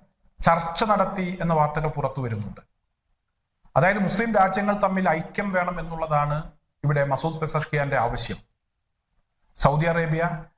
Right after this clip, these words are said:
ഇപ്പോൾ പറയുന്നത് അമേരിക്കയും ഇറാനും തമ്മിൽ ഒരു ചർച്ച നടക്കുകയാണെങ്കിൽ ആ ചർച്ചയിൽ മധ്യസ്ഥത വഹിക്കാൻ സൗദി തയ്യാറാണ് എന്നുള്ള കാര്യമാണ്.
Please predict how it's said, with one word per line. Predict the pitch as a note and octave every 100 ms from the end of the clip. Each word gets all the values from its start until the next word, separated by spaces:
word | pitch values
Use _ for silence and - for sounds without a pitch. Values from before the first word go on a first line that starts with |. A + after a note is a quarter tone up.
| _
ഇപ്പോൾ | - F3+
പറയുന്നത് | E3+ D#3+ E3+ E3+ C#3+ G2+ - _ _ _ _ _ _ -
അമേരിക്കയും | C#3 F3 F#3+ F#3+ F#3+ F#3+
ഇറാനും | F#3 D3+ E3 F#3+ G3
തമ്മിൽ | F#3 F3 F3 F3+ G3 - _ _ D#3+
ഒരു | E3 E3+ E3+
ചർച്ച | D3+ - - G#3 F#3 - D#3+
നടക്കുകയാണെങ്കിൽ | D#3 E3 F3+ F3 D#3+ C#3+ C3
ആ | D#3+ G#3
ചർച്ചയിൽ | F3+ E3 - F#3 F3
മധ്യസ്ഥത | D#3 D3+ D#3+ F#3+ G#3
വഹിക്കാൻ | G3+ E3+ F3 F3 D#3+
സൗദി | D3+ D3+ E3
തയ്യാറാണ് | D#3 D3 D#3 D3+ D3+ D3
എന്നുള്ള | C#3 C#3
കാര്യമാണ്. | B2+ A2+ A2 -